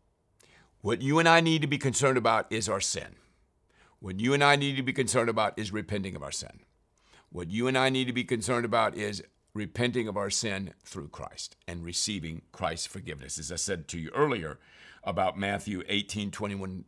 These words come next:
thirty-five, the importance of forgiveness and receiving that forgiveness and extending it to others. He talks about the woman with a disabling spirit,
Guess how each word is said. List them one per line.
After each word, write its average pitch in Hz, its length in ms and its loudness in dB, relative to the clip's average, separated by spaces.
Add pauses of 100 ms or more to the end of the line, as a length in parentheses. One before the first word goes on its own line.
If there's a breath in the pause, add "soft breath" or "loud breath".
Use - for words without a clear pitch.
thirty-five, 104 640 4
the 87 80 -8
importance 92 720 2
of 73 320 -4 (840)
forgiveness 87 760 -8
and 85 140 -10
receiving 104 400 -4
that 92 220 -6 (180)
forgiveness 80 540 -10
and 82 160 -8
extending 90 500 -6
it 80 160 -12
to - 180 -10
others. - 360 -12 (1160 loud breath)
He 110 120 0
talks 151 280 10
about 135 320 8
the 120 80 -4
woman 147 400 2
with 127 220 -2
a 113 80 0
disabling 147 880 0
spirit, - 760 2